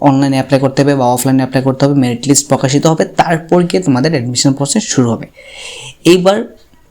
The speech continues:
তোমাদের কত পার্সেন্টেজ মার্কস দরকার? তো দেখো, আহ, এটা এখনও কিছু বলা যাচ্ছে না। তোমাদের যদি সিক্সটি বা সেভেন্টি পার্সেন্ট মার্কস থাকে, যাদের সিক্সটি বা সিক্সটি ফাইভ, সেভেন্টি, সেভেন্টি ফাইভ মা-, মার্কস আছে,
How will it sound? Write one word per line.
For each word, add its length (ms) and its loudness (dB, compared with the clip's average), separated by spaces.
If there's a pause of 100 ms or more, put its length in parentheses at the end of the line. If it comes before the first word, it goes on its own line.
(140)
তোমাদের 380 4
কত 200 2
পার্সেন্টেজ 600 0
মার্কস 260 0
দরকার? 320 -2 (120)
তো 80 4
দেখো, 340 0 (480)
আহ, 240 0 (300)
এটা 220 2
এখনও 240 2
কিছু 220 0
বলা 240 0
যাচ্ছে 280 0
না। 140 0 (160)
তোমাদের 380 2
যদি 200 2
সিক্সটি 400 0
বা 100 0
সেভেন্টি 400 0
পার্সেন্ট 420 2
মার্কস 260 -4
থাকে, 220 -2
যাদের 300 0 (320)
সিক্সটি 480 0 (200)
বা 80 2
সিক্সটি 360 0
ফাইভ, 200 -2 (180)
সেভেন্টি, 560 0
সেভেন্টি 320 0
ফাইভ 160 -2
মা-, 280 -2
মার্কস 360 0
আছে, 220 -2